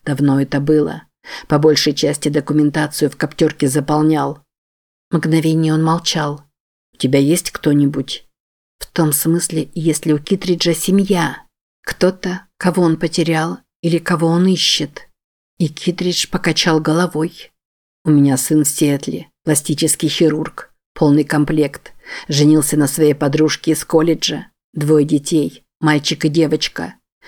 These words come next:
Большой дом у моря. Только что кухню отремонтировали». Он печально покачал головой.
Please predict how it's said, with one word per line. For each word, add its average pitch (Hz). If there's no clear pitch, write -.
Большой 147
дом 151
у 156
моря. 151
Только -
что -
кухню 151
отремонтировали». 156
Он 196
печально 170
покачал 170
головой. 170